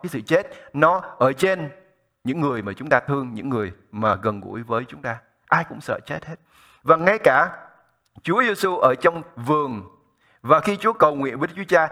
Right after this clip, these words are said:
"Nếu có thể được thì Ngài cho chén này rời khỏi con." Ở trong cái con người của Chúa Giêsu, cái sự chết này cũng đô hộ ở trên Chúa.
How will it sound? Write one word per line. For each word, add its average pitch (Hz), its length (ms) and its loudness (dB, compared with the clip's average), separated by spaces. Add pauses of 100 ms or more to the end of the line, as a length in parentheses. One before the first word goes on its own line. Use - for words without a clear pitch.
(140)
"Nếu 202 240 -2
có 220 200 4
thể 139 220 0
được 139 260 0
thì 135 100 -2
Ngài 127 220 4
cho 160 320 2
chén 226 320 0
này 139 260 2 (720)
rời 110 180 -2
khỏi 98 200 -4
con." 120 200 2 (220)
Ở 147 220 4
trong 214 260 0 (360)
cái 226 240 -2 (260)
con 220 260 2
người 165 400 -2 (100)
của 123 180 -2
Chúa 170 100 -6
Giêsu, 165 340 -4 (200)
cái 240 80 2
sự 160 160 0
chết 226 220 -2
này 165 180 6
cũng 185 280 -6
đô 190 180 4
hộ 139 300 0
ở 120 120 2
trên 147 220 -2
Chúa. 143 220 -8